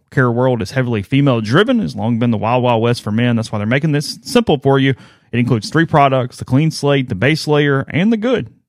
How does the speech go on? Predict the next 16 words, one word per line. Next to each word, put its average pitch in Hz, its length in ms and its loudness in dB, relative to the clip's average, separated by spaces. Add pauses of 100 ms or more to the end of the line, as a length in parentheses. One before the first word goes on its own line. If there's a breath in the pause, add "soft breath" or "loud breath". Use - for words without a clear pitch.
(140)
The - 60 -20
Clean 110 200 0
Slate 113 240 -4
starts 117 300 -4
and 123 80 -2
ends 120 160 0
your 113 80 0
day. 131 260 2
The 117 80 -2
face 113 240 -4
wash 110 240 -4
leaves 107 220 -4
all 156 140 0
skin 151 240 -2
types 139 260 -2
refreshed. 175 460 -2